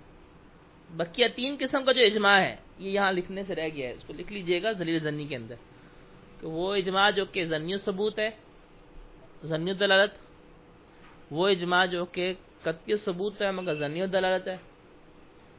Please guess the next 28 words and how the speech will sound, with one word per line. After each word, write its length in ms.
یا 260
وہ 260
اجماع 360
جو 140
کہ 180
ظنی 320
ثبوت، 380
قطعی 240
دلالت 380
ہے۔ 60
تو 60
یہ 80
تین 220
قسم 240
کا 80
جو 100
اجماع 340
ہے، 100
یہ 120
تینوں 260
قسم 240
کس 160
میں 80
جائیں 260
گی؟ 140
دلیل 240
ظنی 260
میں۔ 240